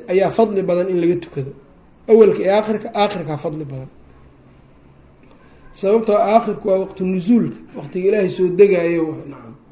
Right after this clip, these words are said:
Ayb, oo Allah subxaanahu wa tacaala samaa u dunyaaba u soo degayaa, markaasu wuxuu dhahayaa nuzuul isaga laa'iq u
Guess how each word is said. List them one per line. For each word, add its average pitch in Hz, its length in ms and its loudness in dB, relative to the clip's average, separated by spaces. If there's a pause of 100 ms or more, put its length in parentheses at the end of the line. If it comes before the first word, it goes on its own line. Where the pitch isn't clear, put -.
(440)
Ayb, 156 300 -4
oo - 100 -6
Allah 190 240 4
subxaanahu 180 400 -4
wa 175 60 -6
tacaala 185 300 -2
samaa 185 260 -4
u 185 60 0
dunyaaba 190 420 2
u 196 100 -4
soo 185 200 -4
degayaa, 220 500 4 (400)
markaasu 180 400 -4
wuxuu 196 280 -6
dhahayaa 190 460 0
nuzuul 214 380 0
isaga 208 300 0
laa'iq 202 360 4
u 170 40 -8